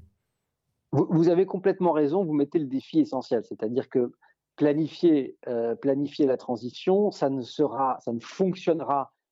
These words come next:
et ça ne sera, euh, non seulement accepté, mais même, euh, désiré et engageant euh, pour l'ensemble d'entre nous,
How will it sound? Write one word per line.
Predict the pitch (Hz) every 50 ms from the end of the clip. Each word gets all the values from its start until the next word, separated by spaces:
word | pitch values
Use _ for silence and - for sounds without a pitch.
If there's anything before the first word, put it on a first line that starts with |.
| _ -
et | 117 113
ça | - 123 123
ne | 123
sera, | 120 - - 123 110 123 123 120 117 113 110 107 104 101 - _ _ _ _ _ -
euh, | 123 113 110
non | 113 120 127
seulement | 123 - 139 120 120 117 104
accepté, | 107 - - - 190 190 190 - - 214 226 156 117
mais | 113 117 123 131 127
même, | 120 131 135 123 113 107 107 107 - _ _ _ _ _ - 120
euh, | 107 110 110 113 107 107 113
désiré | 117 120 135 147 135 123 131 139 143 143 156 147 127
et | 120 - -
engageant | 170 160 151 151 143 147 143 147 151 139 127 - _ _ _ _ - 127
euh, | 120 117 120 117 113 107 - _ -
pour | - 143 127 123
l'ensemble | 127 127 - - 143 131 120
d'entre | 113 117 107 - - 127
nous, | 127 147 190 233 254 254